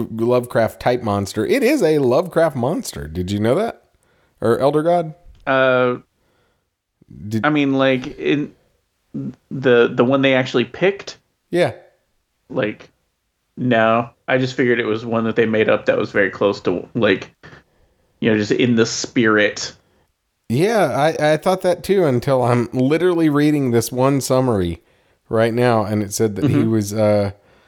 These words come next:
Speaker 1: he was a, crap, I, I lost it. <laughs> Maybe,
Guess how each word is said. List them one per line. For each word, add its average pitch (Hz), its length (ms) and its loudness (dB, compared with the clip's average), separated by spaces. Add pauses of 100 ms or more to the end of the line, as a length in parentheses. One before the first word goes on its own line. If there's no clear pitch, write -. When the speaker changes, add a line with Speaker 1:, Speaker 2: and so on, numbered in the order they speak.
(1120)
Speaker 1:
he 160 200 -2
was 151 440 0
a, 135 720 0
crap, 160 340 -2
I, 120 180 0 (120)
I 120 80 0
lost 127 340 0
it. 104 220 -10
<laughs> - 0 -
Maybe, 127 400 0